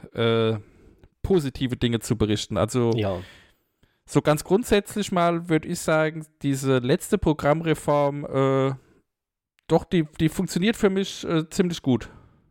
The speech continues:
Speaker 1: Weiß nicht, was sagst du so grundsätzlich, für, wie sie es jetzt aufgezogen haben, die neuen Dinge oder neuen
Speaker 2: Also
Speaker 1: alten
Speaker 2: ich find's,
Speaker 1: Dinge?
Speaker 2: also ich find's tatsächlich, also die letzten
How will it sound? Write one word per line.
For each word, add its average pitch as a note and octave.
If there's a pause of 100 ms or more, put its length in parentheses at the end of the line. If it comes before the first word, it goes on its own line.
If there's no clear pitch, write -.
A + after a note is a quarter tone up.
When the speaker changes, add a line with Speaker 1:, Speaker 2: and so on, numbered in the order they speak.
(1300)
Speaker 1:
Weiß C#3
nicht, D#3
was C#3
sagst -
du E3+
so D3+
grundsätzlich, D3+
für, - (140)
wie C#3+
sie C#3
es C3+
jetzt -
aufgezogen C#3
haben, C3 (500)
die C#3
neuen B2+
Dinge C3
oder A2+
neuen A#2
Speaker 2:
Also C#3
Speaker 1:
alten C#3+
Speaker 2:
ich C#3
find's, C#3
Speaker 1:
Dinge? A#2+ (600)
Speaker 2:
also C#3+
ich C3
find's E3
tatsächlich, C#3+
also A#2
die B2
letzten C3